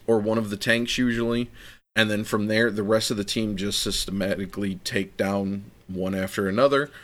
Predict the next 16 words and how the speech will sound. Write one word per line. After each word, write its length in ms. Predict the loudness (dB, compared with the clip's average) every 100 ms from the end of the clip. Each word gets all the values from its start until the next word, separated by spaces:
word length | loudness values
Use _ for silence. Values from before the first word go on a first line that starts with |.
| -20 -20 _
Um, 420 | -2 0 0 -4 -8 -14 -20 -20 _ _ _ _ _ _ -4
a 80 |
lot 420 | 0 2 4 4 4
of 320 | 2 -2 0
this 300 | 2 2 -2 -6 -14 -4
matchup 460 | 0 2 2 0 0
on 220 | 0 2 0
Numbani 560 | 0 -2 -2 -2 -4
came 300 | -4 -2 -2
down 260 | -2 -2 -4
to 280 | -4 -4 -2
Ace's 400 | -2 -2 -4 -4 -2
E 120 | -2
M 160 | -2
Ps 420 | -4 -4 -2 -4 -4
just 420 | -2 -2 -4